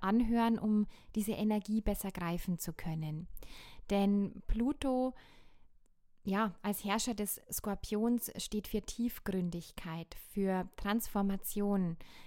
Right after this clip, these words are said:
Der ist rebellisch und tabubrechend. Und deswegen bringt er die doppelte Transformationspower mit. Und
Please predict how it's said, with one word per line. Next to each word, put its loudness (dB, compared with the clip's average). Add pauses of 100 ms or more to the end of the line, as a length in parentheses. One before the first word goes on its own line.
(120)
Der 2
ist -2
rebellisch 2
und 0
tabubrechend. 0 (340)
Und 0
deswegen 0
bringt 2
er 2
die -6
doppelte 0
Transformationspower -2
mit. -10 (760)
Und 2